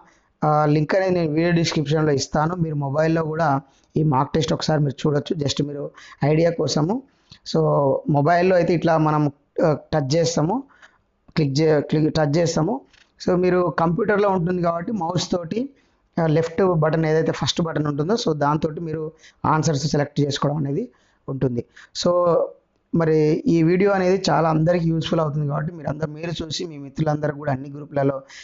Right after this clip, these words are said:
మీరు షేర్ చేయండి. ఎందుకంటే మే ఇరవై నుండి జూన్ మూడు వరకు మనకి టీఎస్ టెట్ టూ థౌజండ్ ట్వంటీ ఫోర్ అనేది ఉంటుంది. So ఇది టెట్ ఎగ్జామే కాదు, ఏ ఎగ్జామ్ అయినా కూడా మాక్ టెస్ట్ అనేది మనకి ఈ విధంగానే ఉంటుంది.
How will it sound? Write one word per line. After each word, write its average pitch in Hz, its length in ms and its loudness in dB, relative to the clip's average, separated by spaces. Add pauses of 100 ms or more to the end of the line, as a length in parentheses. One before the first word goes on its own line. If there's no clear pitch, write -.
(160)
మీరు 131 200 -2
షేర్ 151 240 2
చేయండి. 147 220 2
ఎందుకంటే 143 600 -2 (380)
మే 156 420 2
ఇరవై 151 280 2
నుండి 151 400 2 (800)
జూన్ 165 320 4
మూడు 160 200 2
వరకు 147 340 2
మనకి 147 380 0
టీఎస్ 147 320 0
టెట్ 147 180 -2
టూ 151 80 -4
థౌజండ్ 143 280 -2
ట్వంటీ 135 220 -6
ఫోర్ 139 200 -2
అనేది 135 300 -4
ఉంటుంది. 143 440 -4 (480)
So 175 100 2
ఇది 170 260 4
టెట్ 160 280 0
ఎగ్జామే 185 520 2
కాదు, 170 240 2
ఏ 156 280 2 (160)
ఎగ్జామ్ 190 320 -6
అయినా 180 240 -4
కూడా 170 200 -6
మాక్ 165 340 -2
టెస్ట్ 170 240 -2
అనేది 156 260 -4
మనకి 147 360 -12
ఈ 139 40 -6
విధంగానే 147 480 -4
ఉంటుంది. 143 340 -14